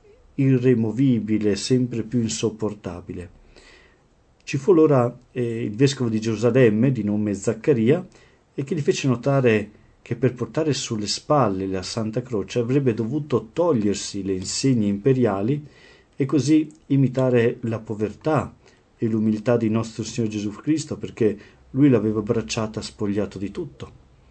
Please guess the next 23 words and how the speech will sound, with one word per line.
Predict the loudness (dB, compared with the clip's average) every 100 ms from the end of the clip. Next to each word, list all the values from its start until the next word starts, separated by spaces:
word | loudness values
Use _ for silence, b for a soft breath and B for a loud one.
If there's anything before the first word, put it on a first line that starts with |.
| b b b b b b b _
L'imperatore | 0 4 2 4 8 8 6 0
Eraclio, | 0 4 4 2 -4
dice | -2 -2 4 4 2 -6 -6
la | -6
tradizione, | -2 -2 -2 2 4 6 4 0 -18 _ _
vestì | -4 -2 -2 -6 -2 0
allora | 2 0 0 -2 -4 -4
umili | 0 2 2 0
panni | -2 -6 -4 -6 -8 -12
da | -4 -4
pellegrino | 0 -2 -2 -2 -2 -2 -6 -12 b b b b
e | -6
scalzo | -4 -4 -6 -6 -8 -10 -12 -12
poté | -10 -6 -6
portare | -6 -10 -6 -6 -6
la | -6
Santa | -6 -6 -6 -4 -6
Croce | -6 -16 -16 -20 -20 b b b b _
fin | -20 -6 0 0 0 -6
sulla | -12 -8 -6 -6
cima | -6 -4 -4
del | -4 -8
Golgota. | -8 -12 -12 -18 -18